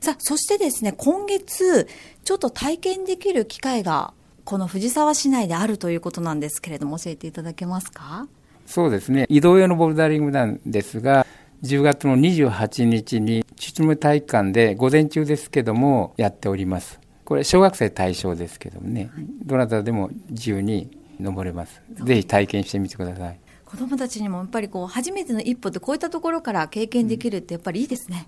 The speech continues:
Speaker 2: うん。そうですね。で、経験した子が早速その日からジムに行ってますよいうのも話聞きますね。
Speaker 1: そうですか。
Speaker 2: うん。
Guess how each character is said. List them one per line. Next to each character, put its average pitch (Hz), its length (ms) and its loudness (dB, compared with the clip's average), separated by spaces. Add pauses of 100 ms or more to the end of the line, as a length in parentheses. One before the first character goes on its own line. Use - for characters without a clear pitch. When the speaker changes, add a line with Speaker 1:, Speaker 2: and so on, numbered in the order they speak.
(120)
Speaker 2:
う - 40 -20
ん。 - 20 -20
そ 147 140 2
う - 20 2
で 95 80 -4
す - 140 -10
ね。 131 260 -2 (420)
で、 151 280 4 (360)
経 156 160 8
験 156 240 6
し - 80 -2
た 139 140 4 (460)
子 135 100 -2
が 127 260 6
早 143 240 4
速 151 240 2
そ 151 180 6
の 156 120 10
日 147 80 8
か 127 160 6
ら 107 160 6
ジ 120 180 4
ム 117 140 4
に 95 260 -2 (280)
行 123 140 4
っ 117 60 -14
て 131 100 8
ま 127 180 8
す 123 120 -2
よ 120 160 6
い 104 80 0
う 98 160 -2
の 98 80 -4
も 92 100 -4
話 107 320 -2
聞 - 140 -14
き 104 120 -4
ま 98 120 0
す 95 160 -8
ね。 92 320 -4
Speaker 1:
そ 240 140 -12
う - 20 -6 (300)
で 98 340 -2
す 98 60 -16
か。 101 40 -14
Speaker 2:
う 101 60 -14
ん。 - 40 -14